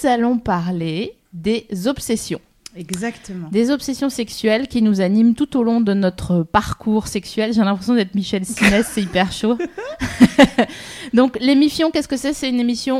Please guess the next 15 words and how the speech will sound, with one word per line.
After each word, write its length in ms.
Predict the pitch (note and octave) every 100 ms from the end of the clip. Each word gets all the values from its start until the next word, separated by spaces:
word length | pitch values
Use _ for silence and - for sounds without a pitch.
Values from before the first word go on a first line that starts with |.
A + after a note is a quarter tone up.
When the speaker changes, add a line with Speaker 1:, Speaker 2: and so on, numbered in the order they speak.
| -
Speaker 1:
où 80 | A3+
on 100 | A3
essaye 240 | A3 B3+
de 100 | A3
dédramatiser, 920 | G3 A#3 A3 A3+ G#3+ A3 G#3 A3 A3 -
euh, 380 | F#3+ F3+ E3 D#3
les 280 | G3 A#3 A3
histoires 220 | G#3+ F#3+
de 100 | E3+
sexe 400 | - G#3+ - - - - G#3+
et 100 | G3+
puis 380 | F#3+ - A3+ A3+
où 80 | F3
on 140 | E3+ D#3+
vous 160 | D#3